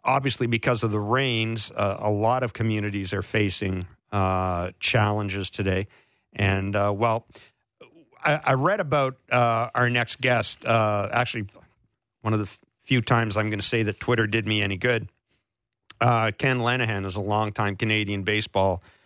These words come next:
coach and, uh, scout. And actually, I saw on Twitter that Ken had started a GoFundMe page, uh, for the community of Bedford, Nova Scotia. We're very pleased to be joined by Ken Lenihan. Ken, thanks for taking time out of your day to, to join us today. Just tell us a little bit about,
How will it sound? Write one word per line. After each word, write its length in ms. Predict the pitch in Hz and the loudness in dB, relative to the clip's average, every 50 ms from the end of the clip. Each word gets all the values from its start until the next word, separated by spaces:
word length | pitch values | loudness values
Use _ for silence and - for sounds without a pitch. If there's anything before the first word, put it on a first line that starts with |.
| _ _ _ | _ _ _
coach 400 | - 117 101 104 101 - - - _ | 2 2 2 2 0 -2 -6 -8 _
and, 340 | - 107 104 101 101 101 98 104 | -2 0 0 0 0 0 0 0
uh, 180 | 101 98 95 95 | 2 2 0 -2
scout. 500 | - - - - 127 120 110 107 113 - - | -4 -4 0 2 2 2 2 0 -2 -4 -2
And 120 | 101 101 | -2 0
actually, 480 | 104 107 110 - - 110 104 101 98 98 | 0 0 0 -2 -2 0 0 0 0 0
I 260 | 101 - 101 98 95 | 0 0 0 0 0
saw 500 | 90 - - - 104 104 104 104 107 113 - | 0 -2 -2 0 2 2 2 2 0 -2 -2
on 260 | - 95 92 95 95 | -2 -2 -2 -2 -4
Twitter 380 | - - 117 127 123 110 104 104 | -4 0 0 0 2 2 0 0
that 200 | 98 101 95 - _ _ | 0 -4 -4 -6 _ _
Ken 180 | - 117 113 110 | -2 0 0 2
had 100 | 101 98 | 0 -2
started 380 | - - 113 104 101 98 98 92 | 0 2 2 2 2 2 0 -4
a 40 | |
GoFundMe 720 | 92 87 - 104 101 95 - - 113 110 110 104 101 95 90 | -4 -2 0 0 0 -2 -2 0 0 2 2 0 -2 -4 -4
page, 420 | - 98 98 95 92 90 82 - - - - _ _ _ _ _ _ | -2 -2 0 0 0 -2 -4 -8 -12 -14 -20 _ _ _ _ _ _
uh, 440 | - 98 95 92 92 92 92 92 90 | 0 2 2 2 2 0 0 -2 -4
for 140 | - - - | -6 -12 -18
the 60 | - - | -18 -10
community 420 | - - 120 117 113 107 104 95 | -2 0 2 2 2 2 0 -2
of 120 | 95 92 | -4 -2
Bedford, 400 | - 120 123 127 117 - 113 98 | 0 0 0 0 0 -2 -2 0
Nova 180 | 95 98 92 92 | 0 -2 -2 -2
Scotia. 340 | 95 - - 95 95 95 - | -6 -4 -2 -2 -2 0 0
We're 100 | 98 95 | -2 -2
very 300 | 87 - 110 107 104 104 | 0 2 2 2 2 0
pleased 320 | 98 - - 110 104 101 - | -2 -4 -4 -2 -2 -2 -4
to 60 | - | -6
be 120 | 90 98 | -6 -4
joined 340 | 92 - 110 110 107 107 101 | -2 0 0 2 0 0 0
by 180 | 104 107 113 117 | 0 0 0 0
Ken 340 | - - 107 104 98 95 - - - _ _ _ - | -2 0 0 0 0 -2 -6 -14 -20 _ _ _ 0
Lenihan. 360 | 110 110 110 101 110 104 107 | 2 2 2 2 0 -2 -2
Ken, 240 | - 139 131 131 123 | 0 0 0 0 -2
thanks 280 | 117 - 143 151 170 - | -2 0 0 0 0 -2
for 100 | - 156 | -4 -2
taking 340 | - - 151 143 - 135 123 | 0 0 0 0 0 -2 0
time 280 | - 131 120 120 117 | 2 2 2 2 0
out 140 | 120 120 120 | 0 0 0
of 60 | 120 | -2
your 120 | 117 113 110 | -2 -2 0
day 240 | 107 117 117 113 | 0 0 0 0
to, 340 | 110 - - 123 110 110 110 120 | -2 -2 0 0 2 2 0 -2
to 220 | - - 117 113 | -2 -2 -2 0
join 300 | 101 98 113 117 120 127 | 0 2 2 2 2 0
us 80 | 127 - | -2 -4
today. 220 | - 98 101 107 | -4 -2 -2 0
Just 220 | 107 135 135 - | 0 -2 -2 0
tell 180 | - 147 143 156 | 0 2 2 2
us 120 | 156 - | 0 -2
a 40 | - 135 | -2 -2
little 200 | 127 127 127 131 | 0 0 -2 -2
bit 200 | 117 123 131 131 | 0 0 0 0
about, 380 | 131 117 120 120 120 117 117 | 0 2 2 2 2 0 -2